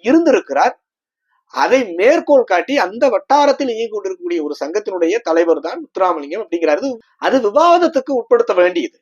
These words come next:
அவர் என்ன சொல்றாரு, "வா பேசுவோங்கிறார்." அப்போ ஒரு மேடையை அமைச்சு பேசலாம், வைக்கலாம். ஆனால் மாறாக தமிழ் தேசியம் என்கிற கருத்தியல் பேசக்கூடிய ஒருத்தன்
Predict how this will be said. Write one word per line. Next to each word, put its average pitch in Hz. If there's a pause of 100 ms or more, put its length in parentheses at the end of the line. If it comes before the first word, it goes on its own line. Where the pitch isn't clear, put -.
(140)
அவர் 147
என்ன 202
சொல்றாரு, 247
"வா 254
பேசுவோங்கிறார்." 240 (800)
அப்போ 339
ஒரு 339
மேடையை 247
அமைச்சு 190
பேசலாம், 220
வைக்கலாம். 185 (600)
ஆனால் 147
மாறாக 214
தமிழ் 185
தேசியம் 214
என்கிற 165
கருத்தியல் 165
பேசக்கூடிய 147
ஒருத்தன் 123